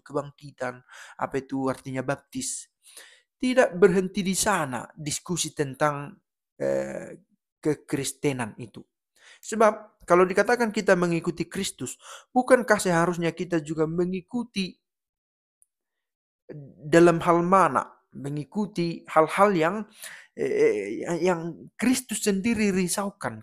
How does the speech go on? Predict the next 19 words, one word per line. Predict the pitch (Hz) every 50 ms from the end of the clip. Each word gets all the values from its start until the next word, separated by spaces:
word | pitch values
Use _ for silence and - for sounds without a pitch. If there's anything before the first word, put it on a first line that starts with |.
| -
ketika | - 127 - 135 - 135 131
ia | 131 127 120
hidup. | 117 117 120 113 110 - _ _ _ _ _ _ _ _ _ _ _ _ _ _ _ _ _ _
Kerajaan | - - 190 196 190 214 214 -
Allah, | 233 190 143 120 113 - - - _ _ _ _ _ _ _ _ _ _ _
kerajaan | - 165 175 170 185 190
surga. | 180 - - 220 185 151 117 117 - - _ _ _ _ _ _ _ _
Tapi | - 214 214 269 226
di | 226 220 180
dunia | 185 196 196 196 190
ini | - 226 240 226 180 156 143 135
yang | 131 127 127 123 - _ _ _
juga | - 139 143 135 139 131
disinggungnya. | 127 123 127 - - 127 123 113 120 120 120 113 113 110 - _ _ _ _ _ _ _ _ _ _ _ _ _ _ _ _ _ _ _ _ - - - - - - - _ _ _ _ _ _ _ _ _ _ _ _ _ _ _ -
Cari | 214 233 247 254 269 220
dulu | 220 233 214 196 190
kerajaan | - 170 160 143 147 143 135 131
Allah. | 120 110 - - - - - 147
Oke, | 151 - - 165 160 -